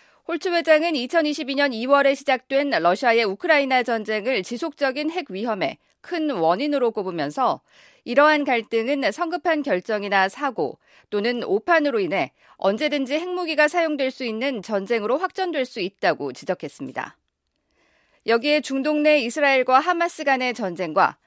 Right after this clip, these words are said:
이란 등 주변 국가들에 의한 광범위한 적대 행위가 또 다른 주요 불안정 요소로 꼽혔습니다. 비에이에스는 이날 발표한 성명에서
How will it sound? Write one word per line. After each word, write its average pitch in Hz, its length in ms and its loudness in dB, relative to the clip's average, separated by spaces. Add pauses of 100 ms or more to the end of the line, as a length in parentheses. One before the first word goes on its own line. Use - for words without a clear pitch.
(220)
이란 208 280 4
등 233 320 -2
주변 277 440 0
국가들에 247 400 -2
의한 233 480 -2
광범위한 269 680 0
적대 - 380 -2
행위가 190 420 -4 (320)
또 311 140 -6
다른 311 320 4
주요 226 400 2
불안정 240 500 0
요소로 - 360 -6
꼽혔습니다. - 760 -8 (920)
비에이에스는 285 720 0
이날 254 360 0
발표한 233 440 0
성명에서 190 600 -2